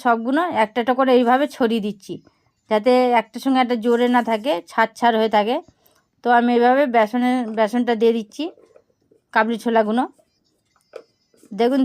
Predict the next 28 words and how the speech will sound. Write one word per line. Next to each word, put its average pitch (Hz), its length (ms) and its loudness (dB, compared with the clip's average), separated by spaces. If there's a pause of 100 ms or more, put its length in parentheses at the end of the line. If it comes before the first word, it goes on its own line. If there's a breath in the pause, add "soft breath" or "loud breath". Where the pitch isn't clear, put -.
দিয়ে 262 140 2 (100)
মাঝারি 240 340 2 (120)
আঁচ 254 120 4 (180)
রাখবেন 262 300 0 (160)
রেখে, 226 260 0 (580)
আর 196 160 2
এটাকে 233 240 0 (100)
ভালো 214 200 0
করে 269 140 0 (100)
ভেজে 226 300 0
নিতে 202 220 -6
হবে। 170 140 -12 (140)
একটু 202 160 -10 (180)
কম 240 140 4 (300)
সময় 240 280 0
করে, 254 200 2
বেশি 226 220 -2
সময় 240 220 -2
করে 247 180 0
ভাজলে 208 280 0 (120)
খুব 226 180 -8
ভালো 202 220 0
হয়। 175 160 -4 (3250)
এটা 220 200 -2
খেতে 240 200 2 (120)
খুবই 262 300 -4
দারুণ 240 340 4
হয়েছে 269 260 0